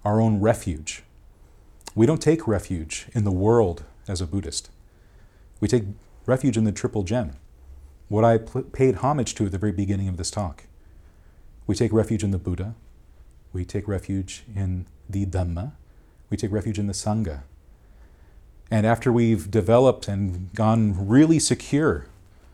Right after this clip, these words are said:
the Buddha says what we're really taking refuge in is in ourselves and the Dhamma.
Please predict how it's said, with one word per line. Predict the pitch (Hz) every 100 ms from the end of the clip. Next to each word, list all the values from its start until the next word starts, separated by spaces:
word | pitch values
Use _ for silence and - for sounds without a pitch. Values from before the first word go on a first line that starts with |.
| - - -
the |
Buddha | 95 147 139
says | 131 104
what | 104
we're | 104 98 120
really | 135 117 98 -
taking | - 110 98
refuge | 113 120 87
in | 85 85 - -
is | 104
in | 95
ourselves | 90 - - 143 104 82 92 - -
and | 104 90
the | 85
Dhamma. | 110 127 95 73